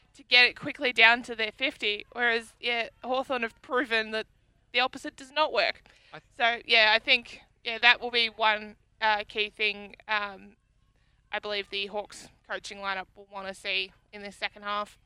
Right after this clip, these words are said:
Speaker 2: It almost feels like the Hawks are trying to replicate the Bombers' style just that little
Speaker 1: Yep.
Speaker 2: bit,
Speaker 1: Mm.
Speaker 2: um, but just aren't executing as well as the Bombers are. The Bombers have hit targets all day and don't seem to be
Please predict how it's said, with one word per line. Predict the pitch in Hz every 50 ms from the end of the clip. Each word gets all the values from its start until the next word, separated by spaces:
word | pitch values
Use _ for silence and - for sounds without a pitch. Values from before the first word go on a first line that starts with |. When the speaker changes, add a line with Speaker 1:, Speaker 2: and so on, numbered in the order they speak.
| _ _ _
Speaker 2:
It | 139 143
almost | 156 170 185 190 175 - -
feels | 165 147 143 -
like | 143 131 - -
the | 131
Hawks | 123 131 123 127 - _
are | 120
trying | - - 135 120 117
to | 117
replicate | 107 110 - - 127 - 123 110 101 -
the | 113
Bombers' | 113 107 104 104 104
style | - - 117 107 104 104
just | 104 101 -
that | 110 101 104
little | 107 110 196 185
Speaker 1:
Yep. | -
Speaker 2:
bit, | - 107 107 - _ _ _ _ -
Speaker 1:
Mm. | 220 214 214
Speaker 2:
um, | 220 - - -
but | 127 123
just | - 127 -
aren't | 131 120 117 110
executing | 113 117 - - - - - 123 110 110 107
as | 110 107 113
well | 107 104
as | 104 104
the | 113
Bombers | - 107 104 101 107 95
are. | 104 104 104
The | 101 104 110 117 113 _ 135 120 _ _ _
Bombers | 127 127 139 139 123 113 - - _ _ _ _ _ _
have | 120 - -
hit | - 117 -
targets | - 120 107 107 104 113 107 - -
all | 104 107 117 -
day | 107 104 104
and | 101 101 104 _ _ -
don't | 113 104 -
seem | - - 107 104 101
to | - - -
be | 101 101 101